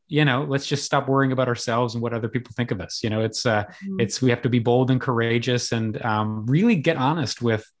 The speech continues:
Speaker 1: you know, what are we trying to do here? <laughs> Are we, you know, are we, are we trying to build our own platform, or are we trying to build, um, point to Jesus and point to God? And so,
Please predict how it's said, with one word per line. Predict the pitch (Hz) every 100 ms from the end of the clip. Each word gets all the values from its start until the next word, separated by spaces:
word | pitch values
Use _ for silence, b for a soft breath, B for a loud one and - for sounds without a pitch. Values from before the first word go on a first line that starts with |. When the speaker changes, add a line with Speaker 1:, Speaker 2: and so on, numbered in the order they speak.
| _
Speaker 1:
you | 139
know, | 123
what | 165
are |
we | 233
trying | - 233
to | 208
do | 139 123
here? | 156 101 - -
<laughs> |
Are | 117 120 -
we, | 190 123 B B 147
you | 135
know, | 127 120
are | 120 120
we, | 120 117 120 -
are | 135
we | 123
trying | 120 131 127
to | 127 -
build | 127 123
our | 120 117
own | 127
platform, | 143 143 - 151 160
or | 123
are | 113
we |
trying | 113 117 110
to |
build, | 107 110 107 107 _ 226
um, | 127 104 104 104 123
point | - 165
to | -
Jesus | 104 113 113 104 92 -
and | 104
point | 107 98
to |
God? | 101 101 98 92
And | 98
so, | - 123